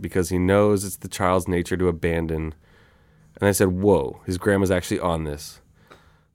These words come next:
I'm just realizing the obvious here. This whole album is about moms. I started doing other things during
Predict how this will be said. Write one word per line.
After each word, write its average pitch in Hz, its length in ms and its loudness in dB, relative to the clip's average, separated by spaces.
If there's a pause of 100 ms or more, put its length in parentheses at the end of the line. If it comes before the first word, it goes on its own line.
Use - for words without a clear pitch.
(200)
I'm 98 160 2
just 95 160 -2
realizing 95 400 4
the 90 80 0
obvious 82 380 0
here. 82 420 -2
This - 140 -6
whole 98 180 2
album 87 200 2
is 85 60 -4
about 87 280 -2
moms. 80 640 -2 (200)
I 90 60 -4
started 98 400 0
doing 101 240 0
other 98 160 2
things 92 400 -2
during 95 360 -4